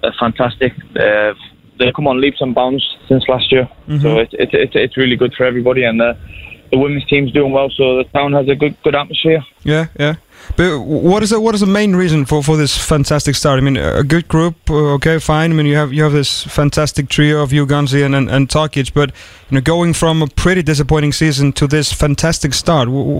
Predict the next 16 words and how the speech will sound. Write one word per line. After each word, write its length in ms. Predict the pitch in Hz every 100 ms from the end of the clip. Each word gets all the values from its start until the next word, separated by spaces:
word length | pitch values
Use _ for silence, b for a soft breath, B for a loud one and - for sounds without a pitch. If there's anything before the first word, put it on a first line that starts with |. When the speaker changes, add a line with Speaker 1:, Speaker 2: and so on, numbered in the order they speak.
| 156 170
Speaker 2:
what 140 | 170
is 60 | 175
the 80 | 185
main 180 | 190 175
difference, 320 | 170 139 113
you 80 | 107
think? 240 | 107 101 _ B B B B B B - 587 147
Speaker 1:
Uh, 340 | 151 147 127 -
oh, 200 | 156 120
there's 140 | 117 120
a, 100 | 120
there's 180 | 127
a 60 | 123 -
few 140 | 135
things. 240 | - 131
We, 260 | 127 135 131